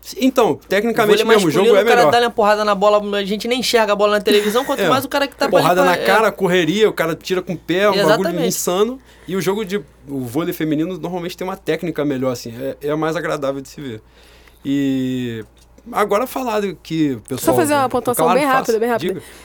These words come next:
Speaker 3: É, do, questão do futebol feminino no Flamengo, né? Hoje ele é, ele é quase, basicamente quase todo administrado pela Marinha, que a gente tem essa parceria. É,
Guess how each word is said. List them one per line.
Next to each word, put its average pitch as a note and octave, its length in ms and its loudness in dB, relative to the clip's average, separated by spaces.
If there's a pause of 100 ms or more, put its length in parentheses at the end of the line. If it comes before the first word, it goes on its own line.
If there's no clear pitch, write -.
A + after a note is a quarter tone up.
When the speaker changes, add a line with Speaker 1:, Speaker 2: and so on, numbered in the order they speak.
(140)
Speaker 3:
É, A3 340 2
do, G#3+ 120 2
questão A3+ 260 -2
do A#3 60 -2
futebol A#3+ 360 0
feminino A#3 340 0
no A#3 180 2
Flamengo, G#3+ 520 0
né? G3+ 220 0
Hoje G#3 240 0
ele A3+ 100 2
é, A3+ 320 0
ele G#3+ 100 0
é G#3 380 0
quase, B3 360 0 (560)
basicamente A3+ 600 -2
quase B3 260 -6
todo A3+ 300 0
administrado G#3+ 640 -2
pela A#3+ 240 0
Marinha, A#3 380 -2
que - 100 -8
a - 20 -2
gente G3 100 -8
tem G#3+ 80 -2
essa - 140 -8
parceria. G3 560 -2 (760)
É, G3 520 -2